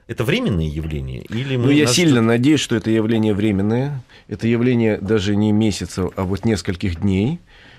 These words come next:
Speaker 2: Это случилось вот буквально за последние две недели. Ситуация, э, вот так вышла из-под контроля. Но, э, есть, м,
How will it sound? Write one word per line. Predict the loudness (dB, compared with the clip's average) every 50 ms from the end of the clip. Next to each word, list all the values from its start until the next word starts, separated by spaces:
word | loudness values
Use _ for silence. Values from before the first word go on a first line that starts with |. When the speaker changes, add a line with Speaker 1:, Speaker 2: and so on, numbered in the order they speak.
| _ _ _ -8
Speaker 2:
Это | -6 -4 -4 -4 -4
случилось | -4 -2 -2 -2 0 0 2 2 0 0 -2
вот | -4 -4
буквально | -4 -4 -2 0 0 2 2 0 -2
за | -2 -4
последние | -4 -6 -6 -2 -2 -2 0 0 0 0
две | 0 0 0
недели. | 0 0 0 -2 -2 -2 -2 -2 -2 -4
Ситуация, | -6 -8 -10 -4 0 0 0 0 -2 -4 -2 0 0 -2
э, | -2
вот | -4 -6 -6 -6 -4 -6 -6 -4 -2
так | -4 -4 -2 -2
вышла | -4 -4 -4 -2 -4
из-под | -6 -4 -6 -8 -6
контроля. | -2 -2 -2 0 0 0 0 0 2 2 2 0 -2 -6 -16 -20 -20 -20 -20 -18 _
Но, | 0 2 2 4 4 4 2 2
э, | 2 2 4 4 4 4 4 4 4 2 0 0 -4 -8 -10 -8
есть, | -2 0 2 2 2 2 -2 -4
м, | -4 -4 -2 -4 -6